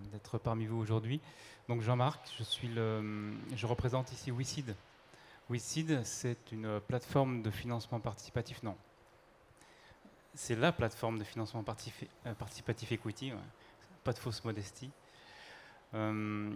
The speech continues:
qui intervient donc, euh, auprès de, de, des, des porteurs de projets qui sont des entreprises pour financer directement ces entreprises ou les projets qu'elles portent, euh, dans trois domaines. Euh, la construction à vocation H Q E,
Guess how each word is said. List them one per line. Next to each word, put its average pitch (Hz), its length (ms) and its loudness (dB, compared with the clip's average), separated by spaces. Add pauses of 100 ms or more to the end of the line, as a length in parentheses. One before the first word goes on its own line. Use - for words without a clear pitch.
(160)
qui 135 180 4
intervient 143 840 6 (140)
donc, 117 320 2
euh, 107 400 4
auprès 131 400 6
de, 104 560 4
de, 98 480 -2 (140)
des, 107 260 -2
des 110 100 -6
porteurs - 320 -4
de 107 60 -2
projets 110 400 0
qui - 80 -10
sont 107 140 -4
des 101 160 -2
entreprises 123 500 -4 (300)
pour 120 100 -4
financer 113 320 0
directement 123 460 4
ces - 120 -4
entreprises 127 520 4 (100)
ou 147 180 8 (680)
les 117 80 4
projets 107 260 6
qu'elles 101 160 -2
portent, - 400 -6 (800)
euh, 107 280 6
dans 120 200 6
trois - 180 2
domaines. 110 500 4 (140)
Euh, 104 180 -4
la 104 80 0
construction 127 680 -2
à - 20 0
vocation 110 460 2
H 110 120 6
Q - 180 2
E, 135 140 8